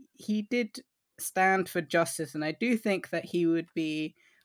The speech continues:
more aligned with someone like maybe Neil Gaiman with the, like, supporting trans stuff.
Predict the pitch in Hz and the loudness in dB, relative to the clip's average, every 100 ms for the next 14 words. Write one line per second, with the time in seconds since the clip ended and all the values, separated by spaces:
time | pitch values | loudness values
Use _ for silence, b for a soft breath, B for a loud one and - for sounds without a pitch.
0 | - 190 196 208 196 175 170 170 165 170 | -6 0 2 4 4 6 6 8 6 0
1 | 160 - 160 156 151 151 151 143 143 - | -6 -2 0 0 -2 -2 -4 -4 -6 -10
2 | - - _ _ _ _ _ _ _ 175 | -20 -20 _ _ _ _ _ _ _ 2
3 | 180 190 202 185 190 190 180 180 185 196 | 2 4 2 4 4 4 4 2 4 2
4 | 208 214 220 - 180 175 - 170 165 156 | 2 2 -2 0 4 4 4 -2 0 0
5 | 147 147 - - - 175 175 170 165 165 | 0 -2 -8 -10 -4 -4 -2 2 2 2
6 | 180 170 160 165 160 165 _ _ _ - | -4 -2 0 2 2 -2 _ _ _ -2
7 | 175 160 170 - - 170 175 - - | 2 4 2 0 -2 -2 -2 -8 -20